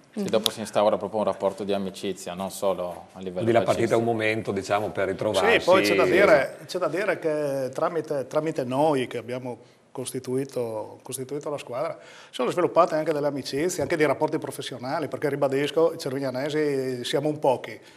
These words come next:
Speaker 3: però molta gente viene da fuori, no? E poi si instaurano anche rapporti, rapporti di amicizia, non so, qualcuno ha fatto da testimone di nozze ad un altro, cioè, tutta
Speaker 2: Sì, sì,
Speaker 3: gente
Speaker 2: quello.
Speaker 3: che si è conosciuta tramite la nostra... È una cosa, una delle più gratificanti dal mio punto di vista, devo dire.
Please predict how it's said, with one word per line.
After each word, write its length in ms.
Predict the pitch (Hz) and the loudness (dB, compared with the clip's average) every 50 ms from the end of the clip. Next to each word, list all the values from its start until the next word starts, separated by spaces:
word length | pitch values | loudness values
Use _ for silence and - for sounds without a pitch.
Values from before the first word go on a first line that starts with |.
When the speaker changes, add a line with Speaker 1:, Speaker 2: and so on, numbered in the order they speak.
| - - | -20 -6
Speaker 3:
però 160 | - 170 175 | 0 0 2
molta 240 | 175 160 165 156 165 | 2 2 2 0 0
gente 240 | 147 143 156 156 156 | 0 0 0 -2 -4
viene 180 | 135 143 147 139 | -4 -4 -4 -4
da 100 | 139 131 | -4 -6
fuori, 420 | - - 120 107 104 104 104 104 | -6 -6 -8 -8 -8 -10 -12 -12
no? 240 | 113 127 147 151 - - - - - - - - _ | -10 -8 -8 -10 -10 -14 -20 -20 -20 -20 -20 -10 _
E 80 | - - | -6 -2
poi 240 | - - 196 208 208 | 4 6 6 6 6
si 80 | - | 4
instaurano 480 | 180 - - 180 175 185 190 175 160 147 | 0 2 4 4 4 4 4 2 2 0
anche 220 | 147 151 - 175 | 0 0 0 0
rapporti, 680 | 156 139 - - 139 151 170 156 - 156 147 143 135 127 | 0 0 -2 -2 -2 -2 -2 -2 -4 -4 -2 -2 -2 -2
rapporti 300 | 120 123 - 185 180 180 | -2 2 2 2 2 2
di 60 | 156 | 0
amicizia, 440 | 156 139 123 123 170 190 226 - 120 | 0 -2 -4 -4 -2 -2 -2 -2 -6
non 120 | - 117 | -8 -4
so, 160 | - 180 190 | 0 0 0
qualcuno 320 | - 113 113 - 151 156 139 | 0 0 -4 -6 -6 -6 -4
ha 20 | |
fatto 200 | 127 143 131 143 | -4 -4 -4 -4
da 40 | 139 | -6
testimone 360 | 117 139 - - 127 135 139 | -6 -6 -10 -8 -8 -8 -6
di 140 | 131 127 123 | -6 -8 -8
nozze 440 | 123 120 123 127 135 131 - 151 131 | -6 -4 -2 -2 -2 -2 -2 -4 -4
ad 100 | 127 120 | -4 -4
un 140 | 120 110 113 | -6 -8 -8
altro, 440 | 113 120 135 156 147 - - 120 | -4 -2 -2 -2 -2 -4 -8 -14
cioè, 240 | 107 107 127 117 - - - - | -12 -12 -12 -12 -14 -16 -18 -18
tutta 180 | - 151 147 | -8 -4 -2
Speaker 2:
Sì, 80 | 135 208 | 0 2
sì, 60 | 190 | 4
Speaker 3:
gente 0 | |
Speaker 2:
quello. 180 | 165 170 - 196 | 4 4 4 2
Speaker 3:
che 80 | 165 | 0
si 60 | 139 | -2
è 20 | 147 | -2
conosciuta 400 | 160 170 156 - 175 180 185 165 | -2 -4 -2 -4 -4 -4 -4 -6
tramite 440 | 143 - - 147 156 180 180 175 156 | -6 -2 2 2 2 2 0 -2 -4
la 60 | 127 | -4
nostra... 300 | 123 143 151 - - 147 131 127 120 120 117 - - - - - - - - - - | -4 -6 -8 -8 -6 -6 -6 -6 -6 -8 -12 -16 -20 -20 -20 -20 -20 -20 -20 -10 -2
È 260 | - 156 165 202 196 202 | 0 0 4 6 6 6
una 120 | 202 240 | 6 6
cosa, 560 | 240 226 262 262 262 240 226 214 202 220 214 - 180 - - 175 170 - - | 4 4 4 6 8 8 10 10 8 8 4 2 -2 -10 -10 -10 -12 -8 -2
una 180 | 240 262 311 339 | 2 2 6 6
delle 140 | 294 233 202 | 8 6 6
più 140 | - 269 | 4 2
gratificanti 800 | 233 202 185 - - 185 - 160 135 - 160 151 131 - - 127 | 2 4 4 4 2 -2 -4 -4 -2 0 0 0 0 -2 -4 -6
dal 160 | 117 123 127 113 | -4 -4 -4 -4
mio 120 | 131 127 | -4 -6
punto 260 | 120 - 131 123 123 127 | -6 -6 -8 -8 -8 -8
di 80 | 120 | -8
vista, 320 | 120 117 123 110 - - 113 | -8 -8 -8 -8 -8 -10 -10
devo 180 | 113 113 110 | -10 -12 -12
dire. 260 | 107 107 107 107 110 | -12 -14 -14 -16 -18